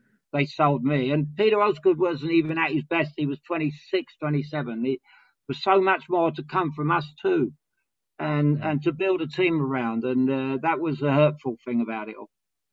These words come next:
Speaker 2: We'll touch on that quite soon, actually, 'cause I, I do wanna get your thoughts on what happened in nineteen seventy-four. But the season after, the seventy-one seventy-two, there was one game that sort of stood out when I was doing my research. It was in a,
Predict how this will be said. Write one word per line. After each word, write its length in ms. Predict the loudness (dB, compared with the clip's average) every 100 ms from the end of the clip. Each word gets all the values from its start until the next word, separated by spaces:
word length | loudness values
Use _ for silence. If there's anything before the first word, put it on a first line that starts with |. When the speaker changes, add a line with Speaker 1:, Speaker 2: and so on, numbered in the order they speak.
| _ 2
Speaker 2:
We'll 200 | 2 4
touch 380 | 4 2 4
on 160 | 2 4
that 280 | 2 0 -2
quite 260 | 2 2
soon, 300 | 2 2 4
actually, 420 | 4 -2 -2 -2 -2
'cause 200 | -2 2
I, 120 | 2
I 160 | 2 2
do 140 | 2
wanna 160 | 2 0
get 160 | 0
your 140 | 0 -2
thoughts 440 | 0 -2 -2 -8 -2
on 380 | 0 2 0 -2
what 180 | 0 2
happened 600 | 2 0 -4 -6 -6 -10 -16 -6
in 140 | -2
nineteen 380 | 0 0 -2 -8
seventy-four. 840 | -2 -2 -2 -12 -2 2 2 2 0
But 220 | -2 -2 -14 -20 -20 _ _ _ _ _ _ _
the 80 | -4
season 460 | -2 2 2 4 4
after, 420 | 2 2 2 0
the 260 | -2 -2
seventy-one 460 | 0 0 0 0 0
seventy-two, 520 | 0 -2 -2 0 2
there 100 | 2
was 120 | 2
one 220 | 2 0 2
game 260 | 2 2
that 120 | -2
sort 220 | -4 -6 -4
of 60 |
stood 220 | -2 2
out 160 | 2 2
when 100 | 0
I 40 |
was 100 | -2
doing 180 | 0 0
my 60 | 0
research. 560 | 0 -2 0 0 0 -4
It 80 |
was 140 | -6 -2
in 120 | 0
a, 200 | 0 -2